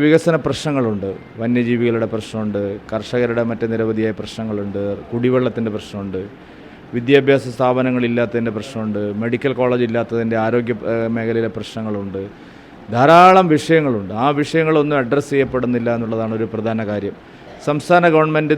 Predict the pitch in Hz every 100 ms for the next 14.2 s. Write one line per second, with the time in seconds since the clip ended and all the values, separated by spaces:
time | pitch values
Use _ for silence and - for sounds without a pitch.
0 | 135 135 143 139 135 131 123 120 123 120
1 | 107 90 98 101 98 98 - 117 110 123
2 | 120 120 113 117 117 117 113 110 110 110
3 | - - - - 120 120 113 117 113 104
4 | - 110 110 107 110 110 117 120 113 110
5 | - 110 110 104 104 - - - - -
6 | 117 120 - 131 113 123 120 120 113 113
7 | 107 117 123 127 123 127 120 117 113 113
8 | 110 110 107 - - - - - - 123
9 | 120 123 123 123 120 117 117 113 110 113
10 | 131 165 180 175 170 151 143 151 147 147
11 | 147 123 120 131 135 156 131 104 87 85
12 | - - 107 107 123 143 156 151 151 170
13 | 170 165 170 170 143 135 147 160 143 123
14 | 147